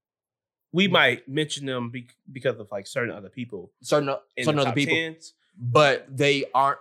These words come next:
Speaker 2: our, like, aren't in our top tens.
Speaker 1: You
Speaker 2: And
Speaker 1: mentioned Meek Mill. Meek Mill is in my top ten.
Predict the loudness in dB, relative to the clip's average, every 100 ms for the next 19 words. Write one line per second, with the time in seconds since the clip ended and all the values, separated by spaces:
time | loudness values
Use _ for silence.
0 | _ 0 4 4 2 -2 -10 _ 0 0
1 | 0 -6 -4 -6 -8 -10 -14 -16 _ _
2 | _ _ _ _ 0 4 4 2 -6 -12
3 | -14 -12 -8 -8 -8 -12 -14 -10 -10 -10
4 | -14 -16 -16 -20 -20 -20